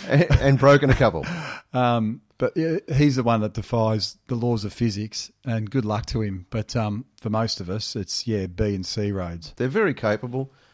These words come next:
Speaker 1: Um, and once again, I mean, not, don't wanna get too deep in the motorbike thing, but, um, B M W basically created a niche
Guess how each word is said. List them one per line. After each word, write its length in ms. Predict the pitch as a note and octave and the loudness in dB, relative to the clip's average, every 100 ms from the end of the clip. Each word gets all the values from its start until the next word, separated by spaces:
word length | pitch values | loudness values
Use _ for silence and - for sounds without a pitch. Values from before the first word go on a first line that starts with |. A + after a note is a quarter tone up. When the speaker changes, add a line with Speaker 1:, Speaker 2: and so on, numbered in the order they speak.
| _ | _
Speaker 1:
Um, 460 | - A#2 A#2+ A#2 - _ _ | -4 -2 -2 -4 -8 _ _
and 440 | C3 B2+ B2 A#2 - _ _ _ _ _ _ | -2 0 0 -4 -8 _ _ _ _ _ _
once 300 | B2+ D#3+ - | -10 -10 -8
again, 420 | A2 A2 F2+ A#2 - | -6 -6 -4 -8 -8
I 40 | |
mean, 200 | E2+ E2 | -10 -10
not, 220 | G#2 F2+ - C#2 | -10 -10 -14 -10
don't 120 | G2 | -6
wanna 120 | F2+ D#2+ | -4 -6
get 140 | - | -8
too 160 | G2 E2+ | -8 -6
deep 200 | F2 D#2+ | -6 -6
in 60 | |
the 60 | D#2+ | -6
motorbike 460 | E2 G2 G#2 F2+ D2+ | -6 -6 -6 -8 -8
thing, 160 | F#2+ | -8
but, 160 | F#2 F#2 _ _ _ _ _ - | -6 -8 _ _ _ _ _ -8
um, 260 | A#2 A#2 | -4 -4
B 160 | A#2 G3+ | -2 -2
M 140 | G3 | -2
W 540 | C#3+ C3+ A#2+ A2 A2 F#2+ _ - | -2 -2 -2 -2 -4 -8 _ -10
basically 720 | A2 A#2+ C#3 B2+ - F2 E2+ - _ | -4 -4 -4 -10 -8 -8 -8 -12 _
created 540 | - G2+ G2+ G#2 G2 F2 | -8 -2 0 -2 -4 -4
a 80 | F2 | -2
niche 680 | G2 G#2+ E2 A2+ C#3 - | 0 -2 -4 -8 -12 -16